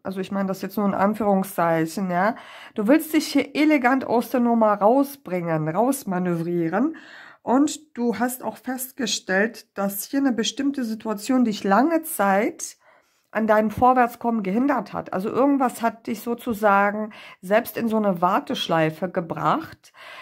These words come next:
Und ich, ich denke, du fühlst dich auch irgendwo hier getäuscht oder du sagst dir selbst, ey, ich hab mir da was vorgemacht. Ich hab, ich hab mich in eine bestimmte,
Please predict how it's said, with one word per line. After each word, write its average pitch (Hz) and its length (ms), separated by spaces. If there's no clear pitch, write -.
Und 214 220
ich, - 300
ich - 160
denke, 285 560
du 233 120
fühlst 277 380
dich 247 220
auch 220 280
irgendwo 226 440
hier 208 180
getäuscht 208 840
oder 294 300
du 254 140
sagst 233 380
dir 208 80
selbst, 233 420
ey, 214 320
ich 196 180
hab 214 160
mir 220 140
da 202 140
was 160 220
vorgemacht. 196 960
Ich 220 220
hab, 226 340
ich 202 140
hab 226 120
mich 277 160
in 269 100
eine 254 100
bestimmte, 262 680